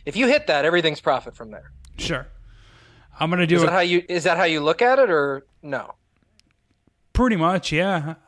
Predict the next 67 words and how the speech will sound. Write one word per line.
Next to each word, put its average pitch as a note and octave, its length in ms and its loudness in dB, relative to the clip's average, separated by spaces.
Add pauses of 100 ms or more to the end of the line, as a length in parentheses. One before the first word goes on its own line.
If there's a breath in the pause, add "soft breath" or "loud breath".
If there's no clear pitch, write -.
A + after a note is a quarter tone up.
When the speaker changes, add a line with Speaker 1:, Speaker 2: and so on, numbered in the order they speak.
Speaker 2:
I F3 100 0
mean, F3+ 200 -2
I, F3+ 440 -2
I F#3+ 40 -2
find F#3+ 480 -2
four E3+ 540 -4
or C#3 40 -2
Speaker 1:
Like, F#3 140 2
Speaker 2:
five D#3+ 100 0
Speaker 1:
do A3 60 2
you B3 120 4
look, B3 100 4
let, D#3+ 40 6
Speaker 2:
golfers D3+ 360 0
Speaker 1:
let G#3+ 100 2
me, A#3 60 2
Speaker 2:
that - 220 -2
Speaker 1:
let G3 120 0
me G#3 60 2
rephrase F3+ 480 0
that. A#2+ 160 -8
Speaker 2:
Yeah. C#3 240 -10
Speaker 1:
Do F3 100 -8
you A#3 140 0
like A3 300 2
your A3+ 160 2
outrights D#3 500 0
to D3 80 -12
come D#3+ 280 -4
out, D3 420 0 (520)
if - 140 -12
you F3 100 -6
hit G#3 280 0
an F#3+ 120 -2
outright, D#3 520 -2
to D#3+ 100 -10
be D#3+ 220 -2
about D3+ 440 0
your D3 140 -8
unit C#3 360 -8
count B2+ 320 -12
for C#3+ 360 -2
the B2+ 100 -6
entire A#2+ 380 -10
tournament? G#2+ 400 -16
Like, B2+ 140 -8
in C3+ 100 -6
that, C#3 260 -2 (300 soft breath)
like, F3 120 -2
in G3+ 80 0
that G3 160 0
scenario C#3+ 240 -6
we C3+ 120 -8
just B2 100 -18
talked C3 180 -6
about, A2 100 -12
like A2+ 100 -10
I A#2 60 -10
said, G#2+ 180 -16
Justin C3+ 260 -6
Rose C#3 160 -2
would C3+ 80 -12
be C3+ 80 -8
a B2+ 60 -8
ten B2 240 -10
unit G#2+ 180 -18
hit. - 220 -20